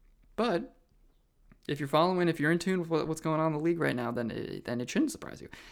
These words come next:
is Shai Gilgeous-Alexander on the Oklahoma City Thunder. The breakout is upon us, people. He is averaging thirty-one and a half points per game with two point one steals. He's shooting fifty-three point nine percent from the field and thirty-seven point eight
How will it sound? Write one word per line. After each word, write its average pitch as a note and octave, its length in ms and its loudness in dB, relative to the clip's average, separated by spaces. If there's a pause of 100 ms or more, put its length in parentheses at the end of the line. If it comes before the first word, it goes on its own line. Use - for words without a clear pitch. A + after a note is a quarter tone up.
(140)
is C3+ 440 2 (1120)
Shai D3 240 2
Gilgeous-Alexander C#3 1000 -2 (120)
on A2 280 -6
the F#2 140 -4
Oklahoma F#2+ 280 -6
City - 200 -8
Thunder. - 280 -14 (920)
The D3+ 80 0
breakout F#3+ 640 0
is C#3+ 320 0
upon C#3 440 -6
us, - 180 -10
people. - 300 -8
He C#3 140 2
is D#3+ 100 2
averaging D3+ 400 4
thirty-one F3+ 500 2
and D#3+ 80 2
a D#3 60 0
half C#3+ 240 0
points C3+ 200 -2
per B2+ 120 -8
game F#2 260 -6 (420)
with - 360 -4
two G3 340 4
point F#3+ 280 2
one C#3 140 2
steals. B2 420 -4
He's C3+ 140 -6
shooting A#2 360 -4
fifty-three G#3 540 0
point C#3+ 240 0
nine C3 140 2
percent A#2+ 300 -6
from - 140 -8
the G#2+ 40 -8
field G#2+ 280 -4
and A2+ 120 -6
thirty-seven E3 680 4
point B2 260 -4
eight A#2+ 180 -4